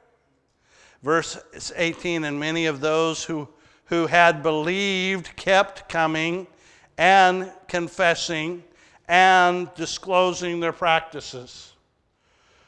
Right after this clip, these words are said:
What were they doing? They're talk-, they were sorc-, they were involved in sorcery.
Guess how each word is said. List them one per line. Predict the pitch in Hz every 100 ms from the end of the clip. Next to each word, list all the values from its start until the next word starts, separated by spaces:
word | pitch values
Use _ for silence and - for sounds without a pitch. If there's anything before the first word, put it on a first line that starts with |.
| _ _
What | 160 190
were | 175
they | 165 165
doing? | 170 180 165
They're | 151
talk-, | 143 180 175 175
they | 170 170
were | 165
sorc-, | 143 - 185 180 180 185
they | 160 156
were | 151 143
involved | 139 151 165 165
in | 156
sorcery. | 131 - - 170 147 - 131 120 117